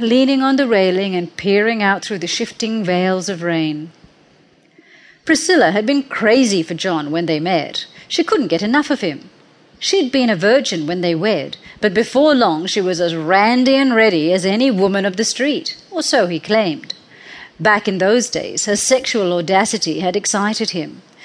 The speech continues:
Memories of their early adventures made her cheeks burn and her thighs dampen. Somehow, though, his early ardour had cooled. It could have been the increasing weight of his business concerns,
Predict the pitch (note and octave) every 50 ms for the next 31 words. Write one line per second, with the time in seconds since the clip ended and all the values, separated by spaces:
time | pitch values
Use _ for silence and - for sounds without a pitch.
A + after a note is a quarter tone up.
0 | - - - - - F#3+ G#3+ A#3 C4 C#4 C4+ A#3 G3 F3 F3 F3+ F3+ E3 F3+ F3
1 | - - F#3 G3+ G#3 A3 A#3 A#3 A3 G#3 F#3 F3 E3 G3 G#3 A3 A3+ - - D#3+
2 | D3 D3+ D3+ - F#3 F#3 F#3+ F#3 G3+ F#3 - - A#3 A3+ E3+ - D#3 D3 - F#3+
3 | G3+ G#3+ A3 G#3+ G3+ F3+ E3+ E3 E3 E3+ G3 F#3+ - - G#3+ G#3+ G#3+ A3 G#3 F#3+
4 | E3 D#3 D#3 - - F3 F3 F3+ G3+ G#3 - F3+ D#3 C3+ - - - _ _ _
5 | _ _ _ _ _ _ - - - - - - - - - G4+ G#4 E4+ B3+ G#3+
6 | E3 D#3+ D3+ D3+ C#3+ - - - F#3 F3+ B3 A#3 G3+ - A#3+ B3 B3+ C4 C4+ C4
7 | - A3+ A#3 A#3 A#3 A#3 A3 F3 D#3 D3 D#3 F3+ F3+ - - - A3+ A3 G#3+ F3+
8 | D#3 C#3+ - - - - _ - - - - - - - - E4 C#4 - - G4
9 | F#4+ F4 A#3+ G#3+ G#3 G3 F#3+ F3+ F3+ F3+ F#3 F3+ - - A3+ A3+ A3 - - G#3+
10 | F#3+ F3 F3+ G3+ G3+ - - F3+ E3+ G3 E3+ E3+ E3+ A#3 A3 - A#3+ A3 - -
11 | F3+ E3 - - D#3 C#3+ D3 C3+ C#3 - -